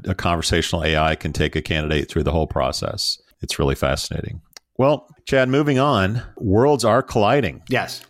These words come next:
Speaker 1: Politics and business are engaged like I've never seen, and it's going beyond what our Super Bowl ads say. This time, Salesforce and its, let's call him combative C E O, Mark Benioff, are telling employees in Texas, where a very conservative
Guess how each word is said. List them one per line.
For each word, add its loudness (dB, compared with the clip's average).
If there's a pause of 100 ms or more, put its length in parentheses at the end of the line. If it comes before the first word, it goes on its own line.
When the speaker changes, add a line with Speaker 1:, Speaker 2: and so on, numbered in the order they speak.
Speaker 1:
Politics 2
and 0
business 2
are 2
engaged 2
like 0 (100)
I've 2
never 0
seen, 0
and 0
it's 0
going 2
beyond 2 (120)
what 0
our 2
Super 2
Bowl 2
ads 2
say. 2
This 2
time, 0
Salesforce 0
and 2
its, 0 (160)
let's -2
call -2
him -4
combative -2
C 2
E 4
O, 4
Mark 0
Benioff, 0 (100)
are 0
telling 2
employees 4
in 0
Texas, 0
where 2
a 2
very 2
conservative 0